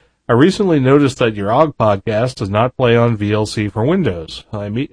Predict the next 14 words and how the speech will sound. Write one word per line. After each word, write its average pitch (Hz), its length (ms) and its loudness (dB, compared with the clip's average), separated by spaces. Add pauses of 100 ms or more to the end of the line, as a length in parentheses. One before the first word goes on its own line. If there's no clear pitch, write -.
<laughs> - 100 -8
okay, 107 400 -4
so 110 240 -8
at 104 120 -10
this 151 140 -4
point 127 400 -2
I 104 680 -4
have 110 260 -4
to - 80 -10
ask 101 380 -6
why 104 340 -2
I 104 120 -2
should - 240 -18
care. 123 420 -2